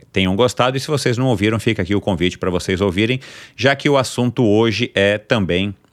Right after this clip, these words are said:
é, bicicleta, é também ciclismo, agora um ciclismo diferente, não é um ciclismo tão competitivo, não é um ciclismo de estrada, com a Vitória, Vicky de Sá, Victoria de Sá, Vicky de Sá, é conhecida como Vicky,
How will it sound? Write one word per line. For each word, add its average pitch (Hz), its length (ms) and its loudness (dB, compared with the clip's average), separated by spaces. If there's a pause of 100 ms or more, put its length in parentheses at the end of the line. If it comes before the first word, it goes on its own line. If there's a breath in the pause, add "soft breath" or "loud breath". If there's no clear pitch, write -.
(120)
é, 85 200 -2
bicicleta, 98 600 0
é 98 60 2
também 90 540 0
ciclismo, 98 560 -2
agora 92 200 0
um 90 60 -4
ciclismo 90 500 -2
diferente, 90 540 -4
não 87 160 -2
é 87 60 -2
um 90 100 -2
ciclismo 85 580 -6 (520 loud breath)
tão 110 200 2
competitivo, 98 680 -2
não 90 120 0
é 92 80 0
um 95 80 0
ciclismo 87 600 -2
de 82 120 -4
estrada, 98 640 -2 (320 loud breath)
com 117 160 0
a 113 100 2
Vitória, 104 760 0
Vicky 107 500 -2 (160)
de 101 160 0
Sá, 87 300 0
Victoria 90 500 -2
de 82 140 -8
Sá, 104 260 0
Vicky 98 260 -8
de 82 140 -10
Sá, 101 200 0
é 104 40 -2
conhecida 85 340 -6
como 82 220 -4
Vicky, 113 300 -2